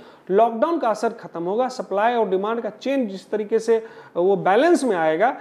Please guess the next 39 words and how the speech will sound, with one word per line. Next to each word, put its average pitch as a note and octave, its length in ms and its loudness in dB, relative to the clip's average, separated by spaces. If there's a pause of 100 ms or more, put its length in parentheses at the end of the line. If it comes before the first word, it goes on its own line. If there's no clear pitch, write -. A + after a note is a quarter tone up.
(280)
तो C#4+ 100 8
आप B3+ 360 2
देखेंगे C#4 480 2
निश्चित C#4+ 320 2
रूप D4 140 2
से C#4 160 2
मैं C#4+ 240 0
इसी E4 260 4
studio D4 340 4
में C4+ 140 4
बैठूंगा C4+ 500 2
और B3 100 -2
आप A#3+ 300 0
ये C#4 440 2
कहेंगे C4+ 480 2
कि, D#3+ 180 -12 (280)
कि B3 60 2
देखिए C4 300 4
कि C#4 180 -2
धीरे A#3 260 4
धीरे, A#3+ 220 2
अ, D4 100 0 (280)
पेट्रोल G3+ 680 4
और A#3+ 80 6
डीजल A3 240 2
का A3+ 120 2
दाम G#3 260 -2
जो G#3 100 -2
है E4 140 -2
वो D4 240 2
अपने C#4+ 520 -4 (180)
सामान्य B3+ 500 0
स्वरूप G3 340 -2
में, D4+ 180 -4
अपने C4 240 -6
सामान्य, G3+ 460 -4
अ, G3 180 -12
दर E3+ 340 -2
पर C#4+ 320 0